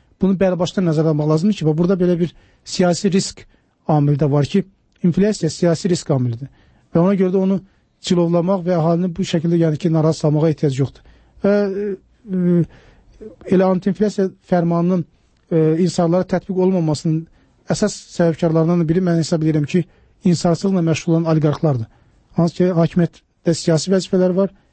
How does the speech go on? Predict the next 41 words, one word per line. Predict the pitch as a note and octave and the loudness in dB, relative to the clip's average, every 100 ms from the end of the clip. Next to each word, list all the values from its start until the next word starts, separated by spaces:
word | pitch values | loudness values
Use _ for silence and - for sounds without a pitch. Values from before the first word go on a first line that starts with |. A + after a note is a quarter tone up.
| _ | _
eyni | F#3 F3 | -2 0
zamanda | D#3 D#3+ D#3+ D#3+ | 0 0 0 0
onların, | D#3+ D#3 E3+ D3+ _ _ _ - | 0 0 -2 -6 _ _ _ -2
belə | D#3+ D#3 | 0 2
deyək | D#3 F#3 | 0 -2
ki, | - | -2
kommersiya | E3 E3+ D#3 | -2 -2 -4
struktur-, | - D3+ - F#3+ F3 - | -2 -4 -2 -8 -6 -2
tabiçiliyində | E3 D#3 - D#3+ D#3+ E3 | 0 0 0 0 2 2
olan, | F3 F3 | 0 0
onların | D#3 D#3+ - | 0 0 -2
çətiri | D3 D#3+ | -2 0
altında | D3+ D#3+ C#3+ | -2 0 0
olan | D3+ D#3 - - - | 0 -2 -8 -20 -4
kommersiya | E3 D#3+ D#3+ | 0 0 0
strukturları | C#3+ C#3+ B2+ C3+ C#3+ C3+ | -2 -4 -2 0 2 2
var | C3 | 0
ki, | F#3+ F3+ - _ _ | 0 -4 -6 _ _
onlar | F#3 G3+ G#3+ | 0 2 0
istənilən | G3 - F3+ F#3+ F#3 _ _ _ - | -4 -2 0 0 -2 _ _ _ 0
məhsulu | E3+ - F3 D3 | 0 2 0 0
gömrükdən | E3+ D#3+ F3 | -2 0 0
yayındıra | E3+ F#3 F#3 F3+ | 2 0 0 -2
bilirlər, | F3+ F3+ F#3+ F3+ | -2 0 0 0
istənilən | - E3+ F3+ | 0 0 0
məhsulun | D#3+ - E3 D3+ - _ - | -2 0 -2 -2 -6 _ -4
qiymətini | E3+ E3 G3 F3+ | 0 0 0 0
diktə | F#3+ G3+ | 0 0
eləyə | F3+ F3+ | 0 0
bilirlər, | E3+ F#3 F#3 | 0 0 0
istənilən | F3+ - F3 F#3+ | 0 -2 0 0
məhsulu | F3+ D#3+ - E3 | 0 -2 -2 0
bazardan | D#3+ D#3+ D3+ E3 - - _ | 2 2 0 -2 -4 -20 _
çıxara | - F3+ F3 | -4 0 0
bilirlər | F3+ F#3 F#3+ F3 | 0 0 0 0
və | G3 G3 _ _ _ - | 0 -2 _ _ _ -2
indi | G3+ | 0
mən | G#3 | 0
sizə | - A3 | -2 -4
deyim | F#3+ G3 F#3 | -2 -4 -2
ki, | E3 | -6